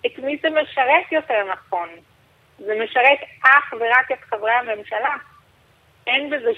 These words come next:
שום דבר שהוא דאגה לאזרחים. אם הוא באמת היה דואג לאזרחים, אם באמת ראש הממשלה היה דואג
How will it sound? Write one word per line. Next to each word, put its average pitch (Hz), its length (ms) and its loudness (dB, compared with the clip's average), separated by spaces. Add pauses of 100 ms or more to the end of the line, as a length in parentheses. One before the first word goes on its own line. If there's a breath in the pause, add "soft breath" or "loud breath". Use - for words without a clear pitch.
(120)
שום 277 260 -4
דבר 240 380 2
שהוא 233 200 -4
דאגה 202 400 0
לאזרחים. 202 600 -6 (640)
אם 247 120 -8
הוא 247 180 -2
באמת 233 540 2
היה 294 280 6
דואג 180 260 0
לאזרחים, 175 560 -8 (560)
אם 214 120 -10
באמת 220 380 2
ראש 240 240 -2
הממשלה 220 360 0
היה 208 180 4
דואג 196 160 0